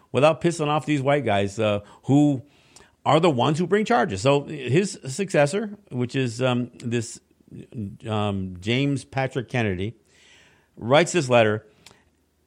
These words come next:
And, and, and then again, he, and he, and he cites this idea that we need to pay New York State tax.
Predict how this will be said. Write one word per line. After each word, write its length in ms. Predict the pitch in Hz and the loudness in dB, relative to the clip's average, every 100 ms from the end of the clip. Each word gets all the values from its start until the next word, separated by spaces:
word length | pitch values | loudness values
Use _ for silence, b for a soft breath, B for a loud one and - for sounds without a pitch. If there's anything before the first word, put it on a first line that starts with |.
| _ _ _ _ _ | _ _ _ _ _
And, 180 | 196 214 | 2 4
and, 200 | 220 226 | 4 2
and 280 | - 202 202 | 2 4 6
then 120 | 240 | 4
again, 240 | 220 262 | 4 2
he, 200 | 170 165 - | 2 0 -4
and 180 | 147 170 | -4 0
he, 160 | 185 185 | 0 2
and 100 | 175 | 2
he 60 | |
cites 420 | 160 - 240 285 - | 2 2 2 2 0
this 220 | 233 - | -2 2
idea 720 | 151 151 113 120 120 147 160 - - | 2 2 0 2 4 4 0 -14 -8
that 500 | 113 135 135 - _ _ b b b - | 2 2 2 -4 _ _ b b b -4
we 240 | 117 175 | 0 2
need 200 | 180 170 | 2 2
to 60 | 165 | 0
pay 260 | 147 135 | 2 2
New 140 | 160 131 | 2 0
York 160 | 135 | 0
State 200 | - 180 | 0 -4
tax. 520 | 208 302 - - - | -4 -6 -10 -16 -20